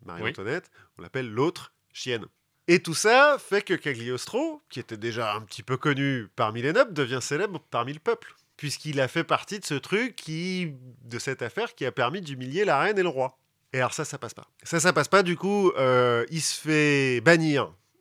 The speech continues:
Speaker 1: de, de France par, euh, le, le garde des Sceaux et le roi. Donc il va en Angleterre. Bon, en Angleterre, on est toujours, euh, bien content de,
Speaker 2: Oui.
Speaker 1: de récupérer des Français qui se sont fait bannir.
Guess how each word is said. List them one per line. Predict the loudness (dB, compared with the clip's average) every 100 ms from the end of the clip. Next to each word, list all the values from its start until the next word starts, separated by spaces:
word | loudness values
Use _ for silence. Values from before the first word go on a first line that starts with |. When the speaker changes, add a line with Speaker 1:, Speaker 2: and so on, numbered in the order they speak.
| -12
Speaker 1:
de, | -8 -6 -6
de | -8
France | -6 -6 -6 -6
par, | -2 0 0
euh, | -4 -6 -8
le, | -8 -10 -10 -12 -14 -16 -18 -20 -20 -20 -16
le | -6
garde | -6 -6
des |
Sceaux | -10 -10 -10 _ _ _ _ _ _
et |
le | -14
roi. | -6 -6 -6 -8
Donc | -6
il | -4
va | -2
en |
Angleterre. | -2 -4 2 4 4 -2 -12
Bon, | -10 -8
en |
Angleterre, | -10 -12 -10 -12
on |
est |
toujours, | -12 -12 -10 -10
euh, | -12 -14 -16 -16
bien | -18
content | -18 -16 -14 -12
de, | -12
Speaker 2:
Oui. | -14
Speaker 1:
de | -14 -16 -16
récupérer | -16 -16 -16 -14 -14
des | -16
Français | -16 -14 -14
qui | -16 -20
se | -18
sont | -16
fait | -8
bannir. | -4 -4